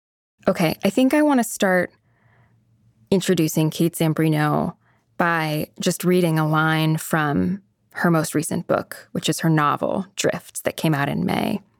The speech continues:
Near the end of the book, she writes,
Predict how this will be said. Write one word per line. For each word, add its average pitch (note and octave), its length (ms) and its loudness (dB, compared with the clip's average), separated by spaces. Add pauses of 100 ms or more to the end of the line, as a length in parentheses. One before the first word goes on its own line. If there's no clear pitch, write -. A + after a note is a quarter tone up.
(520)
Near F#3 160 4
the F3 100 2
end E3 120 2
of E3+ 60 -4
the E3+ 40 0
book, D#3+ 440 -2 (340)
she - 280 2
writes, D#3 520 -2